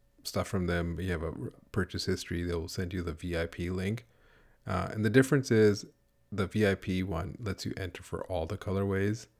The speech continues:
whereas the regular one, it's only one entry. Um, and so, you know, I got the V I P one. I actually only entered one. I just wanted the green one. I, <laughs> I wasn't actually, you know, to,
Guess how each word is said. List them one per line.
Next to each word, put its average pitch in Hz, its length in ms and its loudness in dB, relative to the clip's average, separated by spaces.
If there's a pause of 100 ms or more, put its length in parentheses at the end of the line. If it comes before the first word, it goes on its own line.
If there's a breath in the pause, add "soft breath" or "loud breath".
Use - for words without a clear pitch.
(500 soft breath)
whereas 92 260 2
the 95 100 4
regular 90 460 2
one, 85 480 -2
it's - 240 -8
only 78 360 -2 (120)
one 85 480 -2 (180)
entry. 92 520 -2 (600)
Um, 92 360 -2
and 104 100 -2
so, 110 220 6
you 101 140 4
know, 101 120 4
I 104 200 4
got 110 160 6
the 98 80 0
V 95 160 2
I 87 60 2
P 92 180 -2
one. 85 340 0
I 98 200 0
actually 92 280 0
only 85 180 0
entered 78 300 -4
one. 78 240 -4
I 80 140 -6
just - 220 -10
wanted 80 180 -2
the 78 80 -4
green 82 340 -8
one. 82 300 -8 (600)
I, 107 240 4 (180)
<laughs> 123 180 8
I 107 180 8
wasn't 113 320 6
actually, 92 400 2 (100)
you 95 80 -2
know, 80 280 -4
to, 80 280 -6